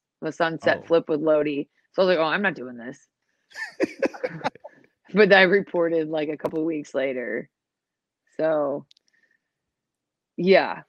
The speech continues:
Speaker 1: Um, Lodi's awesome.
Speaker 2: Yeah.
Speaker 1: Uh, but at that time, I had no idea what was happening.
Speaker 2: <laughs>
Speaker 1: Like, just clueless. Totally clueless. I don't even think I took a bump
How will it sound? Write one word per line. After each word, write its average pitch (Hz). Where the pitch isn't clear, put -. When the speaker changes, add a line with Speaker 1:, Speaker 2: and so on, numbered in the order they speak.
Speaker 1:
Um, 175
Lodi's 202
awesome. 147
Speaker 2:
Yeah. 156
Speaker 1:
Uh, -
but 175
at 170
that 165
time, 165
I 156
had 160
no 151
idea 151
what 139
was 147
happening. 117
Speaker 2:
<laughs> 113
Speaker 1:
Like, 123
just 151
clueless. 147
Totally 240
clueless. 143
I 151
don't 220
even 240
think 190
I 170
took 190
a 151
bump 160